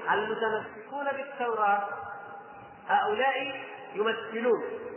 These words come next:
فيهم التمثيل والتشبيه، ولكن المتفلسفون من اليهود، المتفلسفين من اليهود الفلاسفة من اليهود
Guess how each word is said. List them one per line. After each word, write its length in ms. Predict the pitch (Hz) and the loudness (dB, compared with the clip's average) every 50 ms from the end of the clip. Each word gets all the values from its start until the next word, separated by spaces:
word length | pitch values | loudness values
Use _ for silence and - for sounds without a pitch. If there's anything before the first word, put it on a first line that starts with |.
| - - | -10 -10
فيهم 260 | 233 247 247 233 214 214 | -4 -2 0 0 0 0
التمثيل 880 | - - 220 196 185 180 - 226 233 214 170 - - - - - - 156 | -4 -4 -4 -4 -4 -4 -6 -6 -4 -4 -6 -6 -8 -10 -12 -10 -8 -8
والتشبيه، 560 | 165 165 - 170 165 - 165 170 170 143 - - - - - - - - - - - - - - - - - | -6 -4 -2 -4 -4 -4 -4 -4 -4 -4 -6 -8 -12 -14 -14 -16 -16 -16 -16 -16 -16 -16 -18 -18 -16 -2 2
ولكن 440 | 160 180 220 233 233 233 269 269 262 | 4 6 6 6 6 4 2 2 2
المتفلسفون 1000 | 254 247 233 240 254 247 233 233 240 233 - - - 226 214 - 247 294 311 311 | 2 2 2 0 0 0 0 0 0 -2 -2 -2 -6 -6 -2 0 4 4 6 6
من 140 | 294 285 262 | 6 4 4
اليهود، 520 | 247 247 233 214 214 202 180 - - - - - - | 4 4 4 4 2 2 2 0 -2 -2 -4 -4 -6
المتفلسفين 720 | 180 202 202 214 190 196 202 202 208 214 202 240 254 233 | -6 -4 -4 -4 -2 -2 -4 -4 -6 -8 -8 -8 -6 -6
من 220 | 208 190 202 233 | -4 -4 0 0
اليهود 420 | 254 247 226 220 202 196 196 208 - - - - 160 | 0 0 0 -2 -2 0 -2 -2 -4 -6 -6 -6 -4
الفلاسفة 840 | 175 185 185 - 196 202 226 254 254 240 - - 185 - 180 165 160 | -4 -4 -2 -2 -2 2 4 4 4 4 2 0 -2 -2 -2 -2 0
من 160 | - 240 247 | 0 0 2
اليهود 460 | 226 214 214 202 202 214 262 277 - | 2 2 2 2 4 4 4 4 2